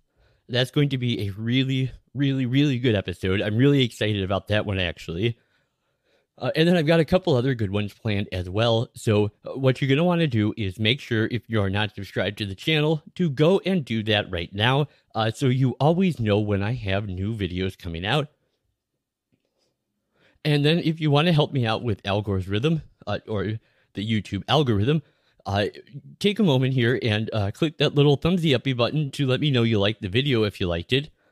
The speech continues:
Uh, if you disliked it, you're free to hit the thumbsy downy button, but I can't imagine anyone could hate this video. It, it was a good video. Uh, but anyways, yeah, and please,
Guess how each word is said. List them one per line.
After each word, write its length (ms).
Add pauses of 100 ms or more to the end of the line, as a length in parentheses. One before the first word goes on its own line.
(200)
Uh, 260 (160)
if 180
you 80
disliked 460
it, 20
you're 160
free 220
to 100
hit 180
the 220 (240)
thumbsy 300
downy 320
button, 260
but 140
I 40
can't 220
imagine 340
anyone 280
could 160
hate 180
this 160
video. 460 (180)
It, 220 (320)
it 80
was 140
a 40
good 160
video. 400 (380)
Uh, 260
but 200
anyways, 520
yeah, 340
and 280 (240)
please, 280